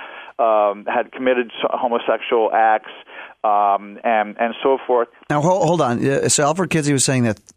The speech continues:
Speaker 2: up to thirty-seven percent of American men had committed
Speaker 1: Had engaged
Speaker 2: acts
Speaker 1: in
Speaker 2: of homo-
Speaker 1: homosexual acts.
Speaker 2: How ab-, uh, just on its face, it's absurd. This is in the fifties.
Speaker 1: Yeah. Well, you have to remember, he was interviewing thousands of people. Now, imagine having a, you know, a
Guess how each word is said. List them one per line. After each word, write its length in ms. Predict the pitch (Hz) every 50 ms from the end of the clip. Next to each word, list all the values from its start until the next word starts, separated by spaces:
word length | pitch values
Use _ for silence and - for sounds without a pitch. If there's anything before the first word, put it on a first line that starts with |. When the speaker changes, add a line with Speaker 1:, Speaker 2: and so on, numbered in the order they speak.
| _
Speaker 2:
up 120 | - 139 -
to 100 | - -
thirty-seven 680 | - - 165 180 190 208 180 - - 156 151 139 147 131
percent 500 | - 135 127 - - 131 117 113 113 -
of 100 | 113 107
American 520 | 110 110 113 117 123 127 123 - 120 117
men 220 | 117 117 110 104
had 220 | 104 107 101 95 - - _ _ _ _ _ _
committed 360 | - 120 123 131 127 127 123
Speaker 1:
Had 0 |
engaged 180 | 127 120 117 117
Speaker 2:
acts 140 | 120 - 135
Speaker 1:
in 60 | 127
Speaker 2:
of 60 | 117
homo- 200 | - 139 131 123
Speaker 1:
homosexual 480 | 117 - 123 110 110 - - 117 101 95
acts. 300 | 101 95 82 - - - - - _ -
Speaker 2:
How 220 | - 170 208 202
ab-, 140 | 180 175 - -
uh, 160 | 180 - 196
just 200 | 151 180 175 -
on 180 | - 185 185
its 160 | 180 151 - -
face, 320 | - 185 190 180 175 -
it's 160 | 156 143 -
absurd. 440 | - 120 - - - 165 139 120 113
This 140 | 135 - -
is 100 | 143 127
in 40 | 135
the 80 | 120
fifties. 560 | - - 151 147 - - 90 - - - - - - - - _ - -
Speaker 1:
Yeah. 200 | 165 170 147 147 - - - -
Well, 160 | 160 175 180
you 80 | 190 190
have 220 | 196 233 254 -
to 60 | -
remember, 360 | 185 175 175 165 135 127 113 - _ _ - -
he 80 | - 233
was 140 | 240 226 170 156 -
interviewing 680 | 190 208 226 220 160 143 151 151 147 143 143 143 139 - _ _ - -
thousands 480 | 175 165 180 214 226 - - 214 175 -
of 100 | 196 -
people. 360 | - - 208 190 - - 117 110 - - - -
Now, 220 | - 165 170 - -
imagine 640 | 180 175 190 208 247 285 - - 196 165 - - -
having 500 | - 180 170 160 160 151 156 160 151 147 -
a, 180 | 139 139 135 139 -
you 100 | 156 147
know, 180 | 135 131 127
a 40 | 131